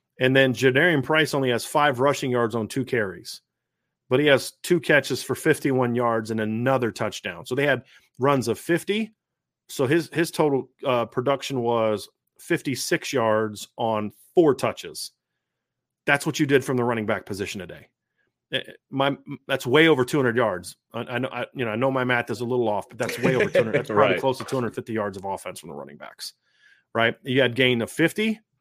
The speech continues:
Speaker 1: by Estime. You had a gain of forty. What was it? What was Payne's touchdown? Forty-two. You had a forty-two yard touchdown from Payne.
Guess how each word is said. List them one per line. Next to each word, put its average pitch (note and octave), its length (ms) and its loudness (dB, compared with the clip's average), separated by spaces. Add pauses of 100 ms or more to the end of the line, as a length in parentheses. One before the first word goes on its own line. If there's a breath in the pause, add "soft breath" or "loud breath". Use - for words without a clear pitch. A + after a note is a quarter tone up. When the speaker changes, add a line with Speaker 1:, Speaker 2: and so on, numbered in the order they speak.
(360)
Speaker 1:
by B2+ 180 2
Estime. A#2 680 -2 (160)
You B2+ 80 2
had B2 100 4
a A2+ 40 -2
gain B2 220 0
of G#2+ 100 -4
forty. E3 500 2
What C#3 140 0
was A#2 120 0
it? - 160 -8
What E3+ 140 0
was C#3+ 100 -2
Payne's C#3+ 400 -4
touchdown? A#2 380 -4
Forty-two. D#3 640 0 (140)
You B2+ 80 -4
had A#2+ 80 -2
a - 60 -20
forty-two F#3 440 2
yard D#3 160 -2
touchdown C#3+ 380 -4
from A2+ 120 -12
Payne. G2 380 -10